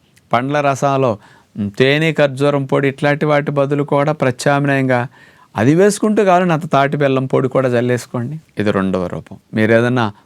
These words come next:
మొలకలు ఎత్తిన విత్తనాలు, నానపెట్టిన ఎండు విత్తనాలు తింటారు, బాదం పిస్తాలు, పుచ్చగింజలు, గుమ్మడి గింజలు ఇట్లాంటి, అవి తినేటప్పుడు తాటి బెల్లం నంచుకుంటూ తినేసేయండి. ఇలా వాడుకోండి.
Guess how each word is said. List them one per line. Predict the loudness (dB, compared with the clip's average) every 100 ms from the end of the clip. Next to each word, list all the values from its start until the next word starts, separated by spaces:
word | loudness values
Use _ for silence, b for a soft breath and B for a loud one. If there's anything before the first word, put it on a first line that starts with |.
| _ -4
మొలకలు | 0 0 0 -2
ఎత్తిన | -2 -2
విత్తనాలు, | -2 -2 0 0 2
నానపెట్టిన | 2 2 2 0 -2 -4 -4 -2 -4 -8 -6
ఎండు | -4 0
విత్తనాలు | 0 0 -2 0 0
తింటారు, | -2 -6 -8 -8 -6
బాదం | 0 0 0 -4
పిస్తాలు, | -8 -8 -6 -6
పుచ్చగింజలు, | -6 -8 -6 -4 -4 -4
గుమ్మడి | -4 -6 -6
గింజలు | -10 -12 -14
ఇట్లాంటి, | -18 -20 b b b -8
అవి | -4
తినేటప్పుడు | 0 0 0 -2 -6
తాటి | -2 0 0 0
బెల్లం | -2 -2 -2
నంచుకుంటూ | -2 -4 -4 -4 -4
తినేసేయండి. | -2 -4 -4 -6 -8 -10 -8 -2
ఇలా | 0
వాడుకోండి. | 2 0 -2 -6 -8 -8